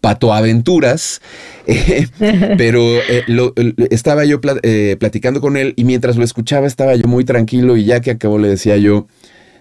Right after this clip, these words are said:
Speaker 1: Bienvenido a mi mundo. Ahí está, esto está pasando,
Speaker 2: <laughs>
Speaker 1: esto está pasando por doquier. Pareciera
Speaker 2: Ujú.
Speaker 1: ser que tiene que ver con el cambio de era, tiene que ver con todas las cosas que estamos viviendo hoy por hoy, tiene que ver con el encierro de dos años que hemos tenido en todo el mundo.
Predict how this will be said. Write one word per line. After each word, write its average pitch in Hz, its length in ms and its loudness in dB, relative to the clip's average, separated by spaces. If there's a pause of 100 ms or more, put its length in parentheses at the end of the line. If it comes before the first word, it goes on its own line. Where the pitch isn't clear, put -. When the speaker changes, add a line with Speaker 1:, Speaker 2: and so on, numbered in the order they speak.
Speaker 1:
Bienvenido 127 520 0
a 165 60 0
mi 135 140 0
mundo. 160 500 0 (680)
Ahí 139 200 2
está, 143 460 -2
esto 165 300 0
está 165 200 0
pasando, 151 680 0
Speaker 2:
<laughs> - 80 -8
Speaker 1:
esto 170 280 -2
está 185 300 0
pasando 160 640 0 (100)
por 170 240 2
doquier. 143 600 0 (480)
Pareciera 127 480 0
Speaker 2:
Ujú. 151 80 -2
Speaker 1:
ser 147 380 0
que 110 420 0 (380)
tiene 139 260 0
que 127 140 0
ver 127 160 2
con 123 160 0
el 113 180 0
cambio 117 380 2
de 120 240 2
era, 123 240 0
tiene 123 320 -2
que 117 80 0
ver 117 200 2
con 107 180 -2
todas 120 280 2
las 104 160 -2
cosas 113 340 -2
que - 80 -4
estamos 107 460 0
viviendo 101 680 0
hoy 104 180 2
por 98 220 -2
hoy, 110 180 2
tiene 113 320 -2
que 101 120 -2
ver 104 180 0
con 101 200 -2
el 92 120 2
encierro 117 720 0
de 95 120 0
dos 98 240 -2
años 101 340 0
que 101 100 0
hemos 92 220 0
tenido 98 340 0
en 90 80 0
todo 95 180 2
el 90 100 2
mundo. 113 300 0